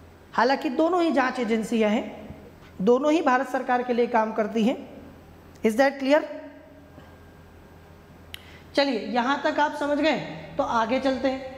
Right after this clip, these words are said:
सीबीआई का आदर्शवाद, उद्यम,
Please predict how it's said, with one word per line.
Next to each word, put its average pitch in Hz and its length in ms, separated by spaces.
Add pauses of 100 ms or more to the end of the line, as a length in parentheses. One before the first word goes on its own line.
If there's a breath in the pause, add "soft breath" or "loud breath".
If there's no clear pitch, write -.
(3250 loud breath)
सीबीआई 320 560
का 339 120
आदर्शवाद, 226 1500
उद्यम, 254 500